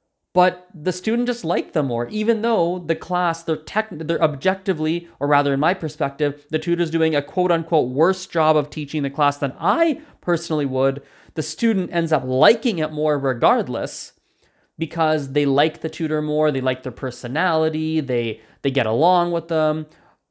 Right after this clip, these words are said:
And also what I've realized now is that a lot of students,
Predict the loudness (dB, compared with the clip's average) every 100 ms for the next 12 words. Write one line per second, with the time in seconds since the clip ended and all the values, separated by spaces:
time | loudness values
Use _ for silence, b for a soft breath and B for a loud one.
0 | _ -2 4 4 4 2 2 2 2 0
1 | 2 4 2 0 0 0 0 -2 -2 -4
2 | -4 -12 -4 -2 0 2 4 2 -2 -4
3 | -4 -2 -4 -8 -14